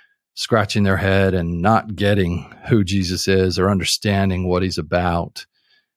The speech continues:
And then the mark and secret, as it's sometimes called, the person and work of Christ becomes clear as he goes to the cross and, and, uh, performs the sacrifice.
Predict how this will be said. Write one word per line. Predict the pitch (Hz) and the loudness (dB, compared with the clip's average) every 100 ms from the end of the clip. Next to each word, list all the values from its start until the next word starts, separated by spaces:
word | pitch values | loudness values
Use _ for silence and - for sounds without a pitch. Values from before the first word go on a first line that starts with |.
| _ - | _ -6
And | 92 92 | -2 0
then | 95 95 92 92 92 - _ - | 0 2 2 0 -4 -10 _ -4
the | 95 | 2
mark | 113 110 117 | 2 2 0
and | 95 | -2
secret, | - 123 101 101 | 0 -2 0 -2
as | 95 82 | -2 -4
it's | - | -4
sometimes | 110 98 95 87 | -2 0 -2 -4
called, | - 104 92 87 | -2 2 2 0
the | 90 87 _ - - _ - | -4 -6 _ -20 -20 _ 0
person | 147 127 - 117 | 2 2 0 2
and | 107 98 92 - | 2 0 -2 -4
work | 113 135 135 - | 2 4 4 2
of | 107 - | -2 0
Christ | 123 98 98 95 - - - _ _ - | 0 2 2 0 -4 -6 -12 _ _ -8
becomes | 104 - 120 107 104 - | -8 -2 0 2 0 -4
clear | - 139 131 98 85 - _ _ _ _ _ _ 85 | 0 4 4 2 -2 -8 _ _ _ _ _ _ -2
as | 95 95 92 - | 0 2 0 -2
he | 98 | -2
goes | 87 101 98 - | 0 2 2 0
to | 101 | -4
the | 92 | -4
cross | - 95 95 95 98 | 0 2 2 0 -2
and, | 85 85 85 - | -4 -4 -6 -6
and, | - 50 - - - - - | -6 -4 -6 -10 -20 -18 -12
uh, | - - - 110 110 | -8 -8 -8 -8 -4
performs | 101 - 95 98 92 92 - 120 196 | -4 0 2 4 2 0 -6 -10 -6
the | 92 87 92 | -4 -4 -4
sacrifice. | - 107 - 98 - 92 101 - | 0 0 0 -4 -2 -4 -4 -8